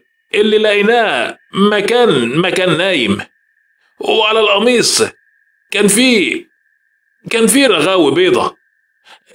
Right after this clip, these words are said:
كان الواضح إنها من أثر تشنجات.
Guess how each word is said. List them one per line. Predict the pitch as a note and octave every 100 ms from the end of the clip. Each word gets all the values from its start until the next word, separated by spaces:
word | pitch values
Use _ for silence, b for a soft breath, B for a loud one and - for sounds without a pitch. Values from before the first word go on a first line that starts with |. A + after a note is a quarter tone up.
| -
كان | G#3 G#3+
الواضح | G#3+ B3 C#4 F3+ - - - _ _ - F#3
إنها | G3+ A#3 F#3 C#3 - _ _ -
من | F#3+ G#3 G3+
أثر | G#3+ A3 B3 D#3+
تشنجات. | E3+ - B2 A#2+ A#2 D#3+ A#2+ -